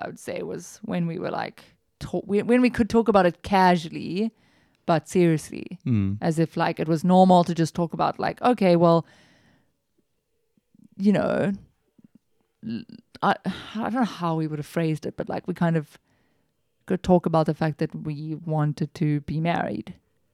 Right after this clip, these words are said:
Speaker 1: I suppose. And then we got engaged in May of twenty sixteen. Um,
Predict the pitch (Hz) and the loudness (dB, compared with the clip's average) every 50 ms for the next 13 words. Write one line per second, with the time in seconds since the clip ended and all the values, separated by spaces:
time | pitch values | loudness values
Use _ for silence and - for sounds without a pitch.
0 | _ _ _ _ _ _ _ _ _ _ _ - 185 - - 185 - - - - | _ _ _ _ _ _ _ _ _ _ _ -14 -14 -8 -6 -6 -6 -6 -8 -10
1 | - - 180 170 165 160 160 156 156 151 151 151 165 165 170 151 175 175 175 175 | -10 -10 -8 -6 -6 -6 -8 -8 -10 -12 -10 -8 -8 -8 -4 0 2 4 4 6
2 | 175 170 170 156 - - - - _ _ - _ _ _ _ _ _ _ - 185 | 6 4 4 2 -2 -10 -16 -20 _ _ -20 _ _ _ _ _ _ _ -6 -4
3 | 175 165 160 160 160 160 170 180 202 240 285 339 370 339 - - - - _ _ | -2 -2 -2 -2 -2 0 2 2 2 2 2 0 -4 -6 -10 -16 -20 -20 _ _
4 | _ _ _ _ _ - - - - 170 165 160 - - 160 - - - 240 240 | _ _ _ _ _ -14 -10 -6 -4 -2 -2 -2 -4 -6 -6 -6 -6 0 2 2
5 | 262 294 320 370 370 - _ _ _ _ _ _ _ _ _ _ _ _ - _ | 2 2 0 -4 -10 -14 _ _ _ _ _ _ _ _ _ _ _ _ -20 _
6 | _ _ _ _ _ _ _ _ _ _ _ _ - - 190 190 190 185 180 175 | _ _ _ _ _ _ _ _ _ _ _ _ -8 -2 0 2 4 4 6 6
7 | 170 170 165 165 165 165 165 165 165 | 6 6 6 6 6 4 4 4 2